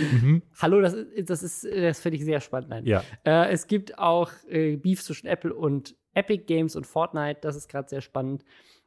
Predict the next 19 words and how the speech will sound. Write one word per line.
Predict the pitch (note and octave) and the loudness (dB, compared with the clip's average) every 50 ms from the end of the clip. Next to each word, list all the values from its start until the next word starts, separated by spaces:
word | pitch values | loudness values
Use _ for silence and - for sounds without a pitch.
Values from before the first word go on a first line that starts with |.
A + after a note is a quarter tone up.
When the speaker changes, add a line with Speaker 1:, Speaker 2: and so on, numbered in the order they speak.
| _ - | _ -6
Speaker 2:
Äh, | - C#3+ C3+ B2+ | -2 0 0 0
Knossi | - - - E3+ F#3 G#3 G#3 - A#3 A3 A3+ B3 - - | -2 -2 0 2 2 2 0 0 -2 -2 -2 -4 -6 -10
hat | - - - D#3 D#3+ D#3 - - - - | -8 -4 -2 0 0 -2 -4 -10 -12 -6
reacted | D#3 C#3+ D3 D3+ D#3+ - - - E3 D#3+ D3+ - - - _ _ - | -4 -2 0 0 -2 -2 -4 -4 -4 -4 -4 -6 -12 -20 _ _ -2
auf | - C#3 C3 C3 B2+ - - - | 2 2 2 2 0 -4 -10 -4
mich. | - C#3+ C#3+ G3 A3+ - - - - - | 0 2 2 2 0 -2 -8 -20 -20 -16
Das | - - B2+ | -14 -12 -12
ist | C3+ C3 - | -10 -8 -8
ein | - | -6
Update | - - - - - D3+ D3 C#3+ C#3 - - - | -6 -6 -8 -4 -2 0 0 0 0 -4 -10 -14
zu | - - D#3 | -10 -6 -2
der | C#3+ C#3 B2+ B2+ | 0 0 0 0
German | B2+ D3+ C#3 B2+ B2 B2+ | 2 2 0 2 0 0
Influencer | D3+ F3 B3 - - C#3 B2 B2 - - - | 0 0 0 0 0 -2 -2 -2 -2 -4 -6
Award | - A#2 A#2 A2+ | -4 -4 -2 0
Speaker 1:
Ah, | G2 A2 A#2 B2 | 0 2 2 0
Speaker 2:
Story. | F#2 F2+ A#2 C3 D3+ | 0 -2 -2 -4 -4
Speaker 1:
okay. | G2+ F#2 F2 F2+ E2 - _ _ _ _ _ - - - - | -4 -4 -6 -8 -12 -14 _ _ _ _ _ -20 -20 -8 -2
Speaker 2:
Und | - D#3 D#3+ E3 E3+ F3 F3+ F#3 F3+ - - - - - - | 2 4 4 4 4 4 2 0 -2 -6 -10 -12 -12 -14 -16